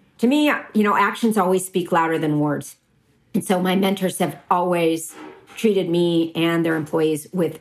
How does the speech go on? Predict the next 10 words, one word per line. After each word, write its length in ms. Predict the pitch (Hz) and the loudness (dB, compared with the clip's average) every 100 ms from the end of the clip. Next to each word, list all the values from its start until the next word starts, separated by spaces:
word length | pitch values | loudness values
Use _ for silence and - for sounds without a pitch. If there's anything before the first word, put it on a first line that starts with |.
| _ | _
incredible 640 | 180 165 - 196 196 175 165 | -4 -4 -2 0 2 0 -2
respect, 680 | 170 - 151 147 - - _ _ _ _ _ _ _ - | -4 -4 -4 -4 -6 -20 _ _ _ _ _ _ _ -4
a 80 | 180 | -2
lot 380 | 170 180 185 196 | 2 2 2 0
of 140 | 180 | -2
responsibility, 1200 | 185 - 175 165 165 151 156 151 151 156 202 - _ _ _ _ _ - | -4 -2 -2 -2 -4 -4 -2 -2 -2 -2 -4 -10 _ _ _ _ _ -4
a 80 | 170 | 0
lot 340 | 175 175 180 | 2 2 0
of 200 | 180 147 | -2 -4
leeway, 840 | 156 175 165 160 151 151 170 - | -2 0 2 0 0 -2 -4 -8